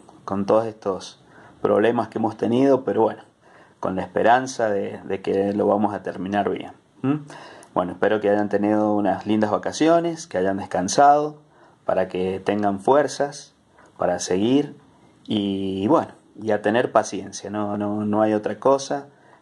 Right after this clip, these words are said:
Este, todo esto es, es nuevo para todos, así que, bueno,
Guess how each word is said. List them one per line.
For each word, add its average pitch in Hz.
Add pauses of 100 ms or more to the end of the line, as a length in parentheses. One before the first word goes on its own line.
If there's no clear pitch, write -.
Este, 95
todo 104
esto 95 (140)
es, 98
es 95
nuevo 117
para 104
todos, 135 (300)
así 92
que, 95
bueno, 110